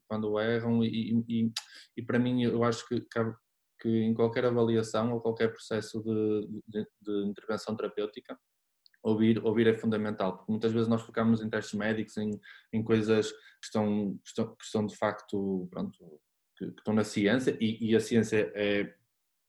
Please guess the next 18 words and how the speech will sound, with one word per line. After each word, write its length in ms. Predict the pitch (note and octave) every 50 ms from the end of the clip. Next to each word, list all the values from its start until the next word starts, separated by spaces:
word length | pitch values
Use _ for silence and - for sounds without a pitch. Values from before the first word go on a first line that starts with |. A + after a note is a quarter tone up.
| _ _ _ _ _ _ -
preponderante, 720 | - G#2 F2+ - G#2+ G#2 G2+ G2 G2 G2 A2+ B2 - A#2+
é, 640 | A2 G#2 G2+ G2 G2 G2 G2 G2 G2+ F#2+ G#2 F#2+ -
é 100 | A2 G2
tipo 240 | F2 - F#2+ - A2
o 40 |
nosso, 280 | G#2+ A2 G#2 - - -
é, 60 | A2
é 180 | G#2+ G#2+ - A2
o 40 | A2
nosso 200 | A#2 A2+ A2+ -
caminho 380 | - A2+ A2 A2 A2+ A2+ G#2+
para 120 | - A2 G2+
seguir, 420 | - - G2+ F#2 G2 A2+ - D3+
ou 40 | C#3+
seja, 220 | - - G2+ G#2
aquilo 240 | G2 F#2+ - G#2 G#2+
é 180 | G#2+ A2 A2 -
imperativo. 560 | A3 - - G#2+ G2+ - A2+ A#2 C#3 D#3